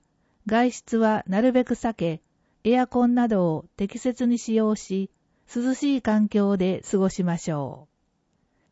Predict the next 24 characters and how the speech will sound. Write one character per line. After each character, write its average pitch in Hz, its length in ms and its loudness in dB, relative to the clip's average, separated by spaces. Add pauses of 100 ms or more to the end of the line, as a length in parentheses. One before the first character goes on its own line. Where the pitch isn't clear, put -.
(320)
う。 - 40 -20
市 277 120 -8
で 262 160 4
は、 180 260 0 (240)
熱 208 240 2
中 269 240 0
症 269 240 2
対 269 240 2
策 214 240 -4
の 185 160 2
一 170 240 -4
環 190 240 0
と 175 140 0
し - 120 -16
て、 160 300 -4 (420)
ク 277 220 2
ー 277 40 6
リ 269 180 2
ン 262 80 0
グ 254 100 0
シ 247 140 0
ェ 226 40 4
ル 202 120 4
タ 127 420 -8